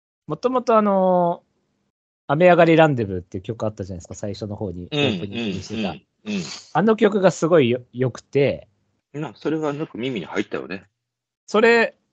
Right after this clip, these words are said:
Speaker 1: はなんで知ったかっていうと、
Speaker 2: うん。
Speaker 1: なんか、もともと、
Speaker 2: うん。
Speaker 1: なんか、ビ-、ビップだったかな、その二ちゃんのビップの、だったか忘れたんですけど、
Speaker 2: うん。
Speaker 1: なんか、熱い競馬漫画っていう、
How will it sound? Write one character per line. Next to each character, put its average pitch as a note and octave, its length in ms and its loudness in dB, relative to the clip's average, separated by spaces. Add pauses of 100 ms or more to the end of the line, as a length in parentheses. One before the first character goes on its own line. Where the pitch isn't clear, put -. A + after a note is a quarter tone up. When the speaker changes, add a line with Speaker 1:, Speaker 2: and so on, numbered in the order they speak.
(540)
Speaker 1:
は G3+ 140 6
な G3 120 4
ん G#3+ 60 2
で D#3 100 4
知 - 120 -4
っ - 20 -20
た D#3 140 2
か C3 100 -2
っ A#2 60 -10
て - 140 -8
い A#2 60 -4
う A#2 60 -8
と、 A#2 400 -2 (840)
Speaker 2:
う G#3+ 80 -6
ん。 F3+ 220 -4
Speaker 1:
な - 60 -2
ん - 20 -12
か、 B2+ 140 -6
も B2 160 -6
と B3+ 160 -2
も C4 120 -2
と、 D3 440 4 (760)
Speaker 2:
う - 40 -10
ん。 F#3 260 -8
Speaker 1:
な C3+ 60 -8
ん B2 40 -10
か、 G#2+ 100 -6 (100)
ビ-、 B3 160 -2 (320)
ビ B3+ 140 -4
ッ - 60 -20 (100)
プ G3 80 2
だ B2 80 2
っ A2 40 0
た A2+ 80 -10
か G#2 80 -8
な、 G2 80 -8
そ A2 100 -8
の G#2 40 -8
二 A2 160 -6
ち D3 120 -4
ゃ C3+ 60 0
ん C3+ 100 -4
の C3 120 -4
ビ A#2 140 -4
ッ - 60 -10 (140)
プ B2 120 -4
の、 A2 360 -2 (460)
だ A#2 100 -2
っ A#2 80 -6
た A#2+ 140 -2
か G#2+ 160 2
忘 G#2+ 140 -2
れ C3+ 80 0
た C3+ 120 2
ん A2+ 40 -2
で - 20 -6
す - 60 -16
け G#2 100 -6
ど、 A2 80 -4
Speaker 2:
う - 20 -6
ん。 G#2 40 -8
Speaker 1:
な G2+ 80 -8
ん G2+ 40 -12
か、 - 140 -20 (360)
熱 - 320 2
い G#4 100 4
競 D4+ 220 2
馬 C#4+ 120 6
漫 C4 220 4
画 C3+ 100 2
っ A#2+ 60 -4
て - 240 -4
い A#2+ 140 0
う、 D3+ 340 4